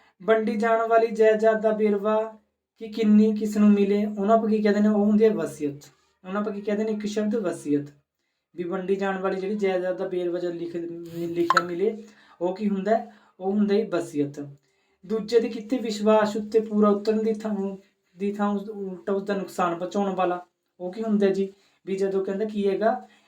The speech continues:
ਵੀ ਦੂਜੇ ਜਿਹੜਾ ਵਿਸ਼ਵਾਸ ਮਤਲਬ ਉਹਦੇ ਉੱਤੇ ਕਰਦਾ, but ਉਤਰਨ ਦੀ ਥਾਂ ਉਹ ਉਲਟਾ ਉਸੇ ਨੁਕਸਾਨ ਪਾਉਂਦਾ, ਹੁੰਦਾ ਵਿਸ਼ਵਾਸਘਾਤੀ। ਉਹਦੇ ਲਈ ਆਪਾਂ ਇੱਕ ਸ਼ਬਦ ਕੀ ਵਰਤ ਲੈਂਦੇ ਹਾਂ? ਵਿਸ਼ਵਾਸਘਾਤੀ। ਜੋ ਆਮ ਜਿਹਾ ਨਾ ਹੋਵੇ, ਖਾਸ ਹੋਵੇ, ਉਹ ਕੀ ਹੁੰਦਾ ਜੀ?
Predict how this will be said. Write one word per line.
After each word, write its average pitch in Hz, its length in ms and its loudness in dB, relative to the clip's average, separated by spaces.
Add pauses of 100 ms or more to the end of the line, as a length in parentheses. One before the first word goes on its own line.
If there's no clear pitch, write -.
(100)
ਵੀ 202 140 -2
ਦੂਜੇ 196 340 0
ਜਿਹੜਾ 202 140 0
ਵਿਸ਼ਵਾਸ 202 640 -4 (360)
ਮਤਲਬ 180 260 -2
ਉਹਦੇ 208 120 0
ਉੱਤੇ 214 120 0
ਕਰਦਾ, 180 300 -2
but 190 380 -2
ਉਤਰਨ 190 220 -4
ਦੀ 202 120 0
ਥਾਂ 196 120 -4
ਉਹ 202 220 2
ਉਲਟਾ 190 200 -2
ਉਸੇ 190 200 -2
ਨੁਕਸਾਨ 175 400 -4
ਪਾਉਂਦਾ, 190 180 -2
ਹੁੰਦਾ 196 220 -2
ਵਿਸ਼ਵਾਸਘਾਤੀ। 151 880 -6 (640)
ਉਹਦੇ 170 180 0
ਲਈ 214 80 4
ਆਪਾਂ 214 200 0
ਇੱਕ 202 140 -6
ਸ਼ਬਦ 196 260 -6
ਕੀ 190 120 -4
ਵਰਤ 190 240 -6
ਲੈਂਦੇ 190 240 -4
ਹਾਂ? 262 160 -6 (100)
ਵਿਸ਼ਵਾਸਘਾਤੀ। 147 840 -8 (720)
ਜੋ 226 160 2
ਆਮ 208 320 4
ਜਿਹਾ 214 280 0
ਨਾ 208 140 2
ਹੋਵੇ, 202 300 0
ਖਾਸ 190 360 -2
ਹੋਵੇ, 190 200 -2
ਉਹ 190 120 4
ਕੀ 214 120 -4
ਹੁੰਦਾ 185 240 2
ਜੀ? 185 140 -8